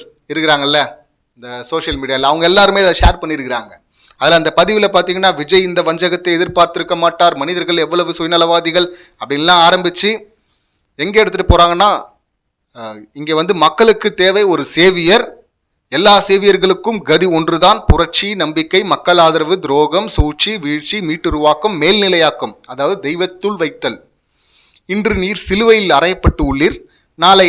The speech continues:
என்ன நடக்கும் எனும் காட்சி மாறுதலுக்காக வழக்கம் போல மக்கள் காத்திருக்கிறார்கள். அந்த மந்தைக்கு ஒரு நல்ல மேய்ப்பன் அமைய வேண்டும்." நல்ல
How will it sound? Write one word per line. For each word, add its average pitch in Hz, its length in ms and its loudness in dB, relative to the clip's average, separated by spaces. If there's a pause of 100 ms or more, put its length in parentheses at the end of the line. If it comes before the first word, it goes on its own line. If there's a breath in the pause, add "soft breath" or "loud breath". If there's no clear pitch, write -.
என்ன 220 100 -2 (120)
நடக்கும் 175 360 -2 (500)
எனும் 151 300 -6
காட்சி 170 300 2
மாறுதலுக்காக 151 720 2
வழக்கம் 165 400 2
போல 160 140 2
மக்கள் 160 380 0
காத்திருக்கிறார்கள். 131 800 -4 (480)
அந்த 196 200 -4
மந்தைக்கு 202 520 2
ஒரு 180 160 2
நல்ல 190 240 2 (100)
மேய்ப்பன் 185 460 -4
அமைய 160 300 -4
வேண்டும்." 117 320 -12 (800)
நல்ல 196 180 2